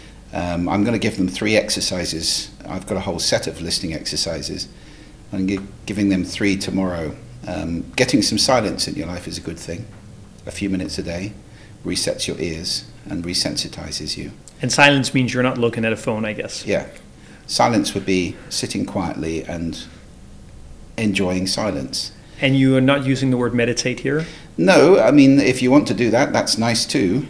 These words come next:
Speaker 1: I'm not saying necessarily start a practice, although it's very good to focus on your breathing, for example,
Speaker 2: Mm-hmm.
Speaker 1: and listen to your breathing when you're sitting quietly. Really, the purpose is to s-, let everything settle,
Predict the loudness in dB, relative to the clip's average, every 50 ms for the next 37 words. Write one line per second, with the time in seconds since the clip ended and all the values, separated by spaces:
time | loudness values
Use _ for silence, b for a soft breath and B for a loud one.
0 | -10 -6 -2 0 2 2 2 2 2 2 2 4 4 4 4 4 4 2 2 -2
1 | -4 -12 -18 -20 -20 -20 -20 -6 -2 0 0 2 2 2 2 2 2 2 2 2
2 | 0 0 2 0 0 0 -2 -4 -4 -4 -4 -4 -4 -6 -4 -2 -2 -4 B B
3 | B B B B B B B 0 2 4 4 4 6 6 4 4 2 -2 -6 -14
4 | -6 -4 -4 -2 -2 0 0 2 0 2 0 -2 -2 -2 -2 0 0 0 0 -2
5 | -2 0 0 2 0 0 2 0 0 0 0 -2 -4 -6 -6 -6 -10 -10 -10 -8
6 | -4 -4 -2 -2 -2 -2 -2 -2 -2 -2 -2 -2 -2 0 0 -2 -2 -2 -4 -6
7 | -6 -4 -2 -2 -2 -2 -2 -4 -4 -6 -6 -6 -6 -6 -6 -6 -6 -8 -10 -14
8 | -18 -10 -8 -6 -6 -6 -4 -4 -4 -4 -4 -6 B B B B B B B -8
9 | -4 -2 0 0 0 -2 -2 -6 -10 -10 -12 -12 -16 -20 -20 B B B B B
10 | B B 0 4 6 6 6 6 2 0 0 0 0 -2 0 -2 -4 -4 -2 -2
11 | -2 -4 -4 -4 -4 -4 -4 -2 -4 -4 -4 -2 -2 -2 0 0 -2 -4 -4 -4
12 | -2 -2 -2 0 0 -2 -2 -4 -6 -6 -6 -6 -6 -8